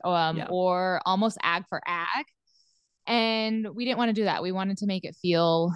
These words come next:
Speaker 1: like, you know, any young person, wherever they lived, um, or any female, wherever they lived, um, could connect to food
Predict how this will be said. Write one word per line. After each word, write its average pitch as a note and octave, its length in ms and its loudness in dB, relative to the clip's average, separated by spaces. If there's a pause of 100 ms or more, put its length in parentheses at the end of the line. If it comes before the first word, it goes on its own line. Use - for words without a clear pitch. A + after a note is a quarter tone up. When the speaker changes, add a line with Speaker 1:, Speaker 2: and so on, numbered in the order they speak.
(140)
Speaker 1:
like, E3 400 0 (240)
you E3 120 -4
know, C#3+ 360 -2 (340)
any G3+ 680 8
young E3+ 300 2
person, D#3+ 480 -4
wherever F#3 340 4
they F3 120 4
lived, D#3+ 580 -2
um, D#3+ 600 -4 (460)
or D#3+ 300 4
any G#3 300 6
female, F#3+ 520 4
wherever F#3 260 2
they F#3 180 -2
lived, E3 400 -6 (140)
um, D#3+ 600 -4 (100)
could - 220 0
connect - 360 6
to G#3 120 2
food F3 680 4